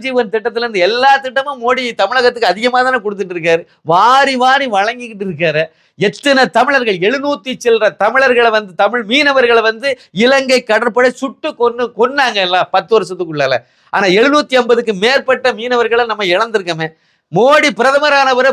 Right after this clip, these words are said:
பத்தாண்டுல ஒரே ஒரு ஆளை சுட்டு கொன்னான்னு சொல்லுங்க. க-, அவங்க பிடிச்சிட்டு போனா கூட உடனே அடுத்த, அடுத்த இதுலயே இங்க இருந்து போன் அடிச்சா விட்டுறாங்க. இன்னும் சொல்ல போனா இலங்கை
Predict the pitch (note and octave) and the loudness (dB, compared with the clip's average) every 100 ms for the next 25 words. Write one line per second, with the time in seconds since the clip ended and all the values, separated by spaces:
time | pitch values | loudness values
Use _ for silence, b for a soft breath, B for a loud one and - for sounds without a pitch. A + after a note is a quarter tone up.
0 | C4 A3 - C4+ B3 A#3 G3 A#3+ C#4 D#4 | 0 -2 2 2 2 0 2 2 4 4
1 | D4+ C#4+ C4 C4 B3+ A#3 A#3 A#3 B3 G#3 | 4 2 2 0 -2 -10 -14 -10 -10 -8
2 | G3+ G3+ G3 G#3+ _ _ _ _ _ _ | -12 -12 -16 -20 _ _ _ _ _ _
3 | _ _ _ _ - - D3+ D#3 D3 D3+ | _ _ _ _ -20 -6 -2 0 0 0
4 | D#3 C3 C3 G3+ B3 D#4 C#4+ C#4+ C#4+ C#4 | 0 -2 -6 -6 -2 0 2 2 4 4
5 | D4 A3 B3 D4 B3 A#3+ C4+ A#3+ F3+ G#3+ | 4 2 0 2 0 2 2 2 2 0
6 | A#3+ B3+ B3+ D#4 D4+ B3+ B3+ C4 G3 A3+ | -2 -2 0 0 0 0 -2 -2 -4 -2
7 | B3 A#3 C#4 A3+ A#3+ G3+ D3+ G#3+ A3+ A#3 | -2 0 0 0 -2 -4 -6 -6 0 0
8 | B3+ A#3+ C4+ C4+ b b D#3+ B3+ C#4 C#4 | 2 2 0 -2 b b 0 2 2 2